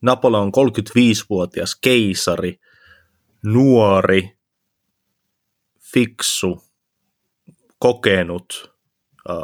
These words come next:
hallitsija. Me ollaan niinku tässä yhden jakson verran jo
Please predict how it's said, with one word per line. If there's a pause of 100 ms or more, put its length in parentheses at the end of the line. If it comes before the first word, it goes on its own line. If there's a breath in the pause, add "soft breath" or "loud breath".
hallitsija. (800)
Me
ollaan
niinku
tässä
yhden
jakson
verran
jo